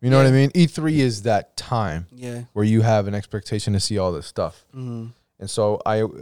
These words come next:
Speaker 1: I imagine that companies would then end up preparing for this one moment
Speaker 2: Yeah.
Speaker 1: to show and sh-, you know, to showcase all their stuff. <sighs> I mean, I guess, yeah, they don't need 'em, not technically. They have a sta-, play. Sony has a state of play. I'm sure
Speaker 2: Yeah.
Speaker 1: Microsoft could do their own shit, but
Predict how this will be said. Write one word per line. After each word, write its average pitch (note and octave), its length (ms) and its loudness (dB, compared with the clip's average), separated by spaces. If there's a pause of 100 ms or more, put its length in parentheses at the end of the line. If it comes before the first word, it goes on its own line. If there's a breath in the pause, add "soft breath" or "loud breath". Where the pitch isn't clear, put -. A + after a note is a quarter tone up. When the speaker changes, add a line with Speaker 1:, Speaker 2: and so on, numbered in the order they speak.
(400)
Speaker 1:
I A2 80 0
imagine C#3+ 440 6
that B2+ 140 2
companies B2+ 400 0
would A2+ 180 -2
then A#2 260 0 (100)
end A#2+ 140 2
up A#2 140 0
preparing A#2+ 540 0
for A2+ 200 0
this G#2+ 200 -2
one G2+ 260 0
moment F#2 380 -2
Speaker 2:
Yeah. A#2 420 -8
Speaker 1:
to - 80 -8
show A2 340 2
and G2 120 -4
sh-, - 120 -6
you G#2 280 -8
know, F#2+ 120 -2
to F#2 80 -10
showcase G#2 340 -4
all G#2 100 0
their F2+ 100 -4
stuff. - 380 -4 (1000)
<sighs> - 220 -10
I C#3+ 40 0
mean, F3 140 6
I F#3+ 80 8
guess, F#3 140 4
yeah, F3 180 6
they D#3+ 100 6
don't C#3+ 200 4
need D3 220 6
'em, A2+ 160 2
not C#3+ 260 0
technically. G#2 600 -2
They G#2+ 120 0
have C3+ 140 4
a A#2+ 40 -2
sta-, A2 420 -6
play. C#3 140 2
Sony C3+ 320 2
has B2+ 160 2
a - 40 -6
state A#2 240 -2
of G2 100 -8
play. C#3 400 6
I'm B2+ 80 0
sure B2+ 180 0
Speaker 2:
Yeah. A2+ 60 -2 (100)
Speaker 1:
Microsoft A#2 220 -4
could A2+ 80 -6
do A#2 100 2
their G2+ 180 -4
own C3 120 0
shit, A2+ 340 -2
but A2 280 0